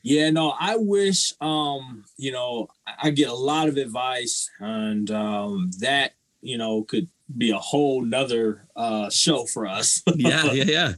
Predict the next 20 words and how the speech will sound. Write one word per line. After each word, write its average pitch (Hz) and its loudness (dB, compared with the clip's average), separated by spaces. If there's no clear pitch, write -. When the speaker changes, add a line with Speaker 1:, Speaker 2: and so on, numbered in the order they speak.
Speaker 1:
Uh, 151 2
but 170 0
if 156 -4
I 202 -4
could 196 -4
tell 185 -4
my 139 -4
younger 160 -2
self 165 -2
something 165 0
that 127 -2
I 135 -2
didn't 160 4
hear 156 4
along 151 0
the 151 0
way, 151 0
that 170 0
would 160 0
be 135 -8